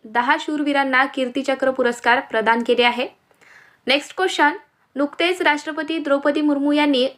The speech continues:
किती शूरवीरांना शौर्य चक्र पुरस्कार प्रदान केले आहे? तर त्यांनी सव्वीस शूरवीरांना शौर्य चक्र पुरस्कार प्रदान केले आहे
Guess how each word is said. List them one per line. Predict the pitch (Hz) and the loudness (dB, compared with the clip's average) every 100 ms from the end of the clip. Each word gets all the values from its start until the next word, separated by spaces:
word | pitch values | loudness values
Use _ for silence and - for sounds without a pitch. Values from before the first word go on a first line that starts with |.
| - | -8
किती | 277 311 330 | -2 2 2
शूरवीरांना | 311 294 285 277 277 254 269 | 4 4 6 4 4 2 2
शौर्य | - 269 294 311 | 2 2 4 2
चक्र | 311 294 262 | -2 0 0
पुरस्कार | 269 240 247 240 262 | 2 0 2 2 2
प्रदान | 247 226 233 | 0 -4 -4
केले | 233 240 | -2 0
आहे? | 247 240 294 - _ _ _ - - | 0 -2 -8 -10 _ _ _ -20 -6
तर | 254 | 0
त्यांनी | 269 269 285 359 _ _ - | 2 2 0 -6 _ _ -2
सव्वीस | 277 262 - 349 359 _ - | 0 0 0 -2 -2 _ -8
शूरवीरांना | 277 269 269 269 277 262 226 - - | -2 2 6 6 6 4 2 0 -12
शौर्य | - 254 277 | -2 2 2
चक्र | 294 277 269 | 2 -2 0
पुरस्कार | 262 247 240 - 233 311 - _ | 0 0 0 2 2 0 -8 _
प्रदान | - 220 226 240 | -8 0 0 0
केले | 240 240 | 0 2
आहे | 247 254 | 2 0